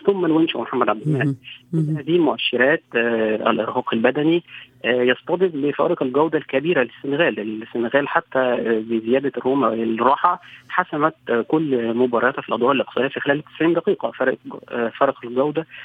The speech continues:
Speaker 1: آه، يتجلى جدًا ما بين القائمة، السكواد بتاع المنتخب المصري: اثنين وعشرين لعيب محلي من أصل ثمانية وعشرين لعيب جاي. آه، على الجانب الآخر السنغال سبعة وعشرين لاعب محترف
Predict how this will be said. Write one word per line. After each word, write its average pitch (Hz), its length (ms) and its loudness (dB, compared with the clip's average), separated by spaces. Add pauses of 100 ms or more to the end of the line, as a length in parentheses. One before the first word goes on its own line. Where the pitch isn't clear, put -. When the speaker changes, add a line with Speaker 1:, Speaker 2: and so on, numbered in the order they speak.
(340)
Speaker 1:
آه، 110 300 2
يتجلى 147 760 2 (380)
جدًا 135 300 -2
ما 113 180 -2
بين 143 320 0
القائمة، 123 420 0
السكواد 127 300 -2
بتاع 123 180 -2
المنتخب 117 360 -2
المصري: 127 320 -4
اثنين 131 220 0
وعشرين 139 340 2
لعيب 123 240 0
محلي 147 600 0
من 117 100 0
أصل - 380 -2
ثمانية 131 280 2
وعشرين 120 400 0
لعيب 117 220 0
جاي. 131 260 0 (520)
آه، 113 180 2
على 107 180 4
الجانب 127 240 0
الآخر 120 340 0
السنغال 120 480 -2
سبعة 127 140 -2
وعشرين 123 400 0
لاعب 123 200 2
محترف 135 520 0